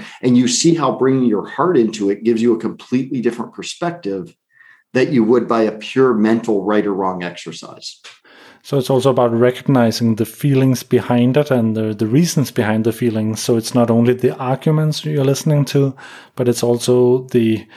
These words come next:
Speaker 2: as you said, the designer might not actually talk about the feelings, but you can just see it on her, for example, that, that, uh, she's not happy. Like, it's, uh,
Speaker 1: It's
Speaker 2: it's not her person. Like, it's, it might not be because she's,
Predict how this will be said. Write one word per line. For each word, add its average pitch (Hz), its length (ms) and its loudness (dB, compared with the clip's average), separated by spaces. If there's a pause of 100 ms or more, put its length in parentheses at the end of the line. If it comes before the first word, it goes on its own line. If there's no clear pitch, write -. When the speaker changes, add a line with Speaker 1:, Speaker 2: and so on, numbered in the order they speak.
(680)
Speaker 2:
as 151 160 -2
you 131 60 -2
said, 127 220 0
the 131 80 2
designer 120 360 2
might 120 360 2
not 120 240 2
actually 123 360 -4
talk 131 260 0
about 113 240 0
the 113 80 -2
feelings, 123 340 2
but 127 120 0
you 120 100 2
can 107 100 0
just 110 220 -4
see 131 160 0
it 127 80 2
on 113 220 0
her, 110 260 0
for 117 160 -8
example, 110 440 -6
that, 110 260 -8 (560)
that, 117 340 0
uh, 110 580 -2 (220)
she's 127 220 0
not 117 160 2
happy. 107 360 0 (140)
Like, - 480 -4
it's, - 280 -8
uh, 110 200 2
Speaker 1:
It's - 760 -6
Speaker 2:
it's 127 100 -2
not 139 180 0
her 135 100 2
person. 131 460 -2
Like, 123 340 -2 (320)
it's, 127 140 -6
it 147 140 -2
might 131 180 2
not 131 180 0
be 127 120 -2
because 120 380 0
she's, 120 560 -2